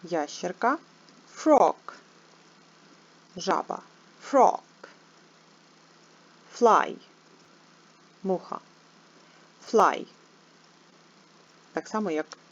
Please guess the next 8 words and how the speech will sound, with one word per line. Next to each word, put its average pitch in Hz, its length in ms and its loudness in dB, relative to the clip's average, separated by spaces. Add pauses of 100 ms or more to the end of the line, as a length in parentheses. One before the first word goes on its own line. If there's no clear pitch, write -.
дієслово 180 500 -4
літати. 156 500 -10 (1900)
Sheep. 202 680 -2 (1500)
Cow. 185 560 2 (1400)
Goat. 170 840 2 (1300)
Duck. - 560 -2 (1200)
Spider. 185 840 -2 (1300)
Lizard. 190 760 0